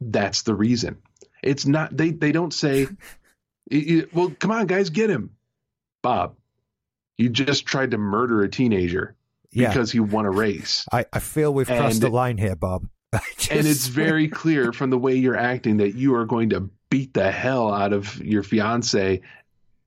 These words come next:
Speaker 1: at the earliest possible opportunity. Also, you drink too much, and you're a bad person.
Speaker 2: None of that.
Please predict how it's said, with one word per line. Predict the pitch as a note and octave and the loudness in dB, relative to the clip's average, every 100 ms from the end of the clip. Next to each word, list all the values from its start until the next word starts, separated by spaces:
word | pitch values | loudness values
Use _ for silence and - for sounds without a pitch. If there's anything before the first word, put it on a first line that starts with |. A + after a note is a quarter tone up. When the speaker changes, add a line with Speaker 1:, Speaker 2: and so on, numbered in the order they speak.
| _ _ | _ _
Speaker 1:
at | C#3+ C3+ A#2 | -4 -4 -2
the | C#3 - | -6 0
earliest | G3+ G3 F3+ D3 B2 - | 2 4 4 2 0 -6
possible | - A2+ A2 A2+ G2+ | -4 -4 -2 0 0
opportunity. | F2+ F#2 F2+ G#2 D#2 C#2+ - _ _ _ _ _ _ _ _ - | 0 -2 0 -2 -2 -8 -12 _ _ _ _ _ _ _ _ -2
Also, | D#3+ D3+ D3+ | -2 0 0
you | C#3+ C3 | 2 0
drink | A#2+ G2+ - | 0 -4 -2
too | F#2+ | -2
much, | F2+ - - - _ _ _ _ | -2 -4 -6 -6 _ _ _ _
and | A#2+ B2 A#2+ | -2 0 2
you're | A#2 | 2
a | A#2 | 2
bad | G#2+ G2 F#2+ | 0 0 0
person. | F#2 D#2 - - - _ _ _ _ _ _ _ _ _ _ _ _ - | -2 -2 -2 -8 -14 _ _ _ _ _ _ _ _ _ _ _ _ -6
Speaker 2:
None | A2+ A#2+ A#2 | -2 0 2
of | F2+ | 2
that. | E2+ | 0